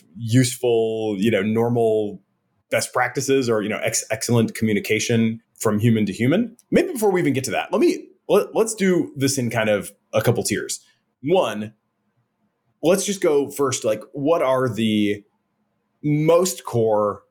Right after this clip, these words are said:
you're not a prompt engineer, but you wanna be an effective user of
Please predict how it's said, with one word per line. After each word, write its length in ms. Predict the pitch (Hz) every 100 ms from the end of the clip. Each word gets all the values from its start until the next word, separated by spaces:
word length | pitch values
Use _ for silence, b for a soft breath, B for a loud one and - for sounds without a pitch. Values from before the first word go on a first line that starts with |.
| _ _ _ _ _
you're 160 | 123 127
not 240 | 139 139
a 40 | 135
prompt 320 | 139 120 120
engineer, 680 | 113 104 101 90 90 90 - _ _ -
but 420 | 101 110 101 -
you 680 | 98 104 98 95 95 95 92 _ _ _ _ _ _ -
wanna 400 | 127 135 123 120
be 360 | 120 120 107
an 80 | 98
effective 400 | 95 98 90 92
user 460 | 90 90 90 85 85
of 640 | 90 85 80 80 80 -